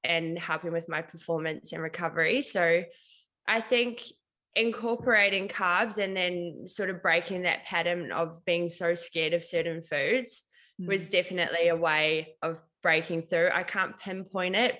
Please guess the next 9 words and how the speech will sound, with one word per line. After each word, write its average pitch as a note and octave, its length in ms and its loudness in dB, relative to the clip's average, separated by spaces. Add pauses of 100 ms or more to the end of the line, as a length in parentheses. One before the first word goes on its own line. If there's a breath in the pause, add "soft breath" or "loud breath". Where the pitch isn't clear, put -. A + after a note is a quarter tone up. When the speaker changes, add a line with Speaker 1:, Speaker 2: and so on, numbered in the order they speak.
Speaker 1:
but D#3 180 2 (720 loud breath)
I F#3 120 0
think F#3 260 -2
once G3 260 0
I F#3+ 60 0
realized E3 580 2
that E3 120 -2
it - 160 -4
wasn't D#3+ 520 -4